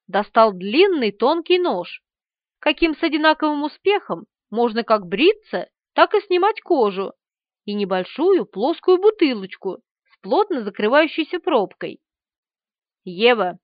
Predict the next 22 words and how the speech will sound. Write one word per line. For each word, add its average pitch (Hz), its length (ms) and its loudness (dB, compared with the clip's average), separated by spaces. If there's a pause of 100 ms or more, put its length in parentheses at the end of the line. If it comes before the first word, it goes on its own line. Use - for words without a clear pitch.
(120)
засучивай 247 600 -2
рукава 240 500 4 (280)
и 233 60 -12
подставляй 233 560 2
ладони", 226 680 0 (580)
скомандовал 196 580 -4
он, 339 220 0 (280)
вытаскивая 247 640 0
пробку 302 420 -4
зубами. 254 540 0 (880)
Я 175 180 -6
послушалась, 226 800 -4 (380)
сбросила 196 560 0
кафтан 359 500 2
на 214 160 0
пол - 240 -10 (360)
и, 311 100 2
быстро 285 400 2
подвернув 269 560 -2
длинные 247 520 -2
рукава 240 400 4
рубашки, 247 640 0